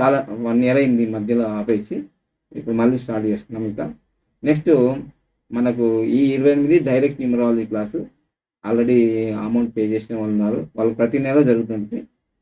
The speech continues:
డైరెక్ట్ న్యూమరాలజీ క్లాసు. దాని తర్వాత ఇంకోటి ఏంటంటే,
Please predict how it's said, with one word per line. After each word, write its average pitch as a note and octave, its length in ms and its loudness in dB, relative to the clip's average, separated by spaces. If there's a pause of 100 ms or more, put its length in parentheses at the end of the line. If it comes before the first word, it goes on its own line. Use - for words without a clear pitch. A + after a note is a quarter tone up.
(120)
డైరెక్ట్ A2 320 0
న్యూమరాలజీ A2 440 0
క్లాసు. G#2 340 -8 (400)
దాని C3 140 0
తర్వాత D3+ 340 4
ఇంకోటి C#3+ 420 0
ఏంటంటే, B2+ 560 -6